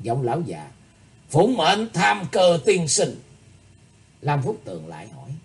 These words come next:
"Lam đại tướng quân phạm vào tội gì vậy?" Giọng lão già nói: "Mang người ngoài vào cốc." Lam Trác Tường hỏi: "Có phải là ba vị cô nương không?"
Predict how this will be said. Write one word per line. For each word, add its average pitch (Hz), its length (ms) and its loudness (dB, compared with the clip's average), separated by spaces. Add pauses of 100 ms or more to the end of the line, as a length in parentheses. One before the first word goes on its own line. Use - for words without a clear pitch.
(960)
"Lam 180 260 2
đại 139 160 4
tướng 262 320 2
quân 156 340 4
phạm 151 320 0
vào 131 160 2
tội 151 340 2
gì 113 220 -2
vậy?" 147 240 0 (1300)
Giọng 117 200 -4
lão 117 220 -4
già 80 240 -10 (100)
nói: 120 140 -12 (480)
"Mang 202 360 2
người 147 260 4
ngoài 135 420 0
vào 117 360 0
cốc." 240 320 0 (880)
Lam 135 240 0
Trác - 260 -10
Tường 78 220 -12
hỏi: - 260 -14 (500)
"Có 285 120 4
phải 156 240 4
là 135 260 4
ba 180 220 2
vị 160 280 0
cô 196 140 4
nương 180 200 2
không?" 143 260 0